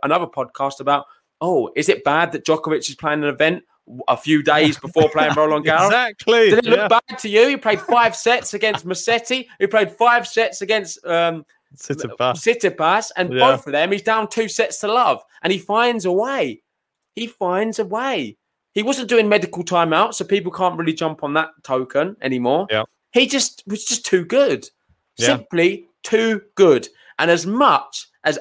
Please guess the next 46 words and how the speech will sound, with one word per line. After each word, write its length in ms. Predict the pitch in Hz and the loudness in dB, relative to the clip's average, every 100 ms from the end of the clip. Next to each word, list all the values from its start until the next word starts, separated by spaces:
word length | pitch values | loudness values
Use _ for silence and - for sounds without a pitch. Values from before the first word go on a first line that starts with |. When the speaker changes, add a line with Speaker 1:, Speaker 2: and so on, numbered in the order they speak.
| - | 2
Speaker 1:
I, 480 | 214 208 135 135 190 _ - | 4 6 4 0 -6 _ -8
me, 440 | 170 180 151 170 - | -2 0 -2 -8 -12
a 80 | 135 | -4
big 220 | 180 156 | -4 -4
Rafa 380 | 151 185 185 151 | -6 -6 -8 -12
fan, 320 | - 139 135 | -6 -6 -6
would 160 | 135 139 | -10 -2
love 280 | 202 196 - | -2 -2 -6
to 100 | 160 | -6
say, 300 | 165 151 139 _ _ | -4 -4 -6 _ _
"Oh, 260 | 127 123 113 | -8 -6 -6
I'm 140 | 113 | -6
not 160 | 139 - | -10 -12
sure. 360 | - 139 131 123 | -10 -8 -6 -6
I 40 | |
think 220 | 147 135 | -8 -10
he, 340 | 131 131 123 120 _ _ _ | -10 -10 -10 -14 _ _ _
he 100 | - 139 | -8 -6
was 140 | 131 | -6
cheating 480 | - 151 143 131 127 | 0 2 2 0 2
this, 300 | 135 127 - | 0 0 0
or 260 | 113 104 - _ _ | 2 0 -4 _ _
he 160 | - | -6
was 140 | 127 123 | -6 -4
faking 420 | - 143 139 135 | -2 -2 0 -2
in 120 | 131 | 0
this, 320 | 139 127 - | 2 0 0
or 280 | 120 110 104 - _ _ | -2 -2 -2 -8 _ _
something 280 | - 147 139 | -2 -2 0
wasn't 240 | 135 135 | -2 -2
quite 180 | 113 131 | 0 2
right, 160 | 139 120 | 2 2
or 80 | 131 | 0
the 80 | - | -2
conditions, 720 | 135 131 151 - 143 127 123 | -6 -2 -2 -2 -2 -2 -2
or 120 | 127 | 0
they 120 | 127 | -2
closed 340 | 127 143 135 - | -2 -2 -2 -2
the 80 | 131 | 0
Speaker 2:
Yeah, 80 | 147 | 2
Speaker 1:
roof, 160 | 143 | 2
Speaker 2:
yeah. 140 | 123 104 | 0 0
Speaker 1:
or 120 | 131 | -2
the 80 | 131 | -4
crowd, 640 | - 151 147 139 131 123 | -2 -2 0 0 0 0
or, 260 | 123 120 | 0 0